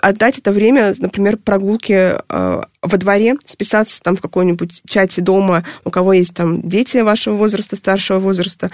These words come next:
и лучше вот эти полчаса погулять вместе на площадке,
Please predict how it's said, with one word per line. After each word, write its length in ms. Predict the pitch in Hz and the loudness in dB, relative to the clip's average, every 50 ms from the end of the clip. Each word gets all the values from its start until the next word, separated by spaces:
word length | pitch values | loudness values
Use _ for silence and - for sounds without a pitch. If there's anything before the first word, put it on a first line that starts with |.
| 277 320 - - - _ _ | -10 -16 -18 -20 -20 _ _
и 200 | - 202 220 247 247 | 0 2 4 4 4
лучше 340 | 220 214 220 - - 247 214 | 4 2 2 2 2 2 2
вот 100 | 202 214 | 2 2
эти 140 | 190 - | -2 -4
полчаса 720 | 196 - 196 202 208 - - - - 185 202 214 220 208 | -4 -2 -2 -2 -2 -2 -4 -2 2 4 4 4 4 2
погулять 500 | 214 - 196 190 190 190 180 185 - - | 0 0 0 2 2 4 2 2 0 -4
вместе 380 | - 175 175 196 190 185 - - | -6 -2 2 2 2 2 0 -2
на 80 | 180 175 | -2 -2
площадке, 580 | - 165 175 - 220 247 - - - 220 202 | -2 -2 0 0 0 0 0 0 -2 -2 -2